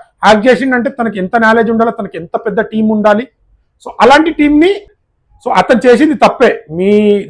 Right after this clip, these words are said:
కష్టపడ్డ సినిమాని దొంగతనం చేయడం అనేది అది చాలా తప్పు. కానీ మీరు ఇప్పుడు ఏం చేయాలంటే తనకి రీజనబుల్ రేట్ పెడితే జనాలు అందరూ థియేటర్కి వస్తారు.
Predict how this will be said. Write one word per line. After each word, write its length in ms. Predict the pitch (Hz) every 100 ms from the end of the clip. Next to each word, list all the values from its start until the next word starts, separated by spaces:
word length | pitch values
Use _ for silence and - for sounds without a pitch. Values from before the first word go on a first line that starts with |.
| -
కష్టపడ్డ 420 | 175 208 190 214
సినిమాని 500 | 208 196 202 208 208
దొంగతనం 440 | 180 180 196 202 196
చేయడం 300 | 190 196 196
అనేది 340 | 190 233 349 381 _ _ _ -
అది 180 | 175 190
చాలా 160 | 196 196
తప్పు. 540 | - 233 233 226 - _ _ _ _ _ _ _ _ _ _ _ _
కానీ 180 | 262 349
మీరు 300 | 302 294 349
ఇప్పుడు 240 | - 302
ఏం 180 | 285 294
చేయాలంటే 300 | 294 269 269
తనకి 260 | - 269 196
రీజనబుల్ 560 | 196 320 349 339 330 262
రేట్ 200 | 247 185
పెడితే 340 | 175 214 320 - _ _ -
జనాలు 340 | 226 311 349
అందరూ 440 | 311 311 339 403 440
థియేటర్కి 380 | 427 - -
వస్తారు. 280 | 151 - -